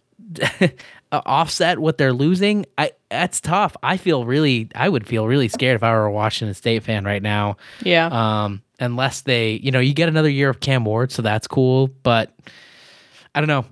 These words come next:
Speaker 1: I'm a little bit, I, I already feel like they're the worst of the bowl eligible teams by a good margin. Um, I, I'm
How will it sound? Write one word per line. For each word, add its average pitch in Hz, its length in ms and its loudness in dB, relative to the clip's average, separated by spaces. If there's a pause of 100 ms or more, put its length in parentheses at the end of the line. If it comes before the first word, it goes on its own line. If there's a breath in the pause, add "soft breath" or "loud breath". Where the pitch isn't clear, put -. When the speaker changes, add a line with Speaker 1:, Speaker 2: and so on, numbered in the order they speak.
Speaker 1:
I'm 143 160 2
a - 20 4
little 147 220 2
bit, 143 300 0
I, 127 180 -4
I 147 160 2
already 147 300 2
feel 147 200 2
like 143 160 2
they're 139 160 4
the 135 80 4
worst 120 400 0
of 135 100 2
the 135 60 -2
bowl 127 240 2
eligible 131 380 2
teams 131 300 0
by 120 160 2
a 110 80 0
good 120 200 0
margin. 135 720 2
Um, 110 540 -2
I, 127 200 -2
I'm 113 320 -4